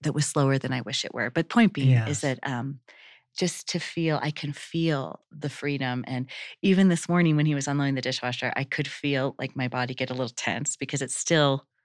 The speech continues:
Speaker 1: I remember, like, <clears throat> because Morgan's mom, and to this day, I, I don't think she's ever missed a morning where she comes and the first thing she does is she unloads the dishwasher. Like,
Speaker 2: Yeah.
Speaker 1: you can set your clock by it, you know,
Speaker 2: Yeah.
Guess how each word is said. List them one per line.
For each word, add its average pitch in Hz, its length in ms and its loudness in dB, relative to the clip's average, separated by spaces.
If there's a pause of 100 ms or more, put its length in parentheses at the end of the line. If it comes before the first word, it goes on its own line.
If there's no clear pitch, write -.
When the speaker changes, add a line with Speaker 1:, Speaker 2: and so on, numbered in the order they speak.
(680)
Speaker 1:
I 127 140 -2
remember, 143 720 4
like, 135 360 -2 (720)
<clears throat> 170 180 4
because 160 320 0 (180)
Morgan's 147 480 2
mom, 131 300 0
and 127 100 -2
to - 80 -6
this 139 220 -6
day, 127 360 -4
I, - 200 -10
I 139 100 -8
don't 135 240 0
think 151 140 -4
she's - 220 -6 (100)
ever 139 260 0
missed 139 260 0
a - 60 -8
morning 131 380 -4
where 131 80 -6
she - 180 -6
comes 131 320 -6
and 135 100 -8
the 131 60 -8
first 135 400 -2
thing 135 140 -2
she 123 180 -6
does 120 340 -6
is 120 60 -16
she - 140 -6
unloads 123 340 -8
the - 80 -12
dishwasher. - 640 -10 (480)
Like, - 260 -8 (720)
Speaker 2:
Yeah. 117 320 6
Speaker 1:
you 160 120 -2
can 156 200 -2
set 147 280 -2
your - 80 -6
clock - 520 -10
by 113 160 -6
it, 110 200 -8 (100)
you 147 120 2
know, 127 100 4
Speaker 2:
Yeah. - 60 -4